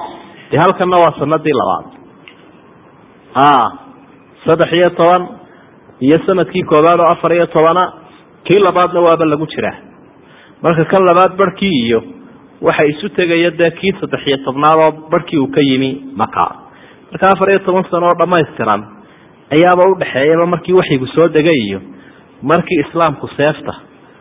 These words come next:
uu wax ku hagaajiyey, ku muquuniyey raggii hor fadhiyey. Afar iyo tobankaa sana jawigiiba isbedelayba.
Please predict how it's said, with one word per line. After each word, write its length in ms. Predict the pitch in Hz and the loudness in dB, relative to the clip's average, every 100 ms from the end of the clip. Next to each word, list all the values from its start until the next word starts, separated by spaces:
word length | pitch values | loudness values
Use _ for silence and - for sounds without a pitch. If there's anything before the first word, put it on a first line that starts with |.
| _ _ - | _ _ -2
uu 160 | 127 131 | 2 2
wax 100 | 127 | 2
ku 160 | - 165 | 0 2
hagaajiyey, 540 | 123 120 113 156 147 | 2 0 -2 -2 0
ku 120 | 151 | 0
muquuniyey 520 | 180 143 131 120 135 139 | 0 0 0 2 2 2
raggii 260 | 139 139 | 0 0
hor 140 | 135 - | 0 0
fadhiyey. 360 | 101 90 87 - - - - - - - - | -6 -8 -8 -10 -16 -20 -20 -20 -20 -20 -12
Afar 260 | - - 151 | -8 0 2
iyo 80 | 156 | 2
tobankaa 420 | 160 160 151 151 - | 2 -2 0 -4 -2
sana 200 | 147 139 | -4 0
jawigiiba 480 | 190 160 127 135 | 2 4 2 0
isbedelayba. 640 | 135 - 107 92 90 87 | -2 -4 -6 -4 -4 -4